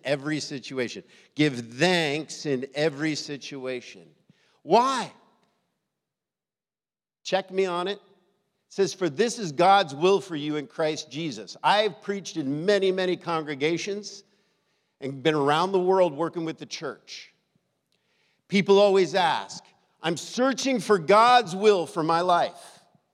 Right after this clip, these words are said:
When in the scripture, it's super clear. God's will for your life is that you would somehow experience a supernatural grace so that you could rejoice always, pray continually,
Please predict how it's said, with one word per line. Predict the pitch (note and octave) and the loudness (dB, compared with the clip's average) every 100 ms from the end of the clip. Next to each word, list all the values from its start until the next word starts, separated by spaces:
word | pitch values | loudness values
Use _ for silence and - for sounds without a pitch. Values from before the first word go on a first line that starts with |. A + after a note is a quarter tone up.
| _ _ _ _ _ _ _ _ | _ _ _ _ _ _ _ _
When | D#3+ F#3+ | -2 -2
in | G3+ A#3 | 2 2
the | A#3+ | 2
scripture, | - - A#3 - F#3 | -4 -4 -6 -4 -6
it's | D3 | -4
super | - G3 F3+ G3 | -8 -6 -2 -4
clear. | - F#3+ F#3+ C3 F#2 _ _ _ _ _ _ _ _ _ _ _ _ | -4 -4 -4 -4 -14 _ _ _ _ _ _ _ _ _ _ _ _
God's | G#3 A3 E3 | 4 4 2
will | F3 A#3+ | 2 2
for | A#3+ G#3 | 2 -4
your | F#3+ F3 | -2 -2
life | E3 E3 F#3+ | 2 2 0
is | F#3+ D3+ | -4 0
that | F#3+ F#3 | 0 0
you | E3 A3+ | -6 -6
would | B3 G3+ | 0 0
somehow | - - A#3 B3+ B3+ A3 G#3+ | 0 -10 -2 -2 0 0 0
experience | G3 - - G#3+ G#3+ G#3 | 0 -6 -6 -2 0 -2
a | E3+ | -10
supernatural | - A3+ A#3 C4 A3+ G#3 G#3 G3+ F#3+ | -10 -8 -6 -4 0 -2 -4 -4 -4
grace | C#3+ C#3 A#2+ D#3 - - _ _ _ | -2 -4 -4 -10 -16 -20 _ _ _
so | - F#3 | -6 -4
that | G3+ | -2
you | F#3 | -4
could | F3+ F3 | -2 -2
rejoice | F3 E3 B2 D3+ A3 B3+ - | -2 -6 -2 4 6 4 2
always, | A3 F#3 E3 D3 C#3 D#3 G3+ A3 - _ _ _ _ | 4 4 4 0 0 0 -4 -8 -16 _ _ _ _
pray | - F3+ A3+ B3+ | -6 4 4 4
continually, | B3 B3 F3 G3+ G#3 E3+ D3+ D3 C#3+ D3 F#3 | -2 -4 -4 -6 -4 -4 -2 -2 -2 0 -2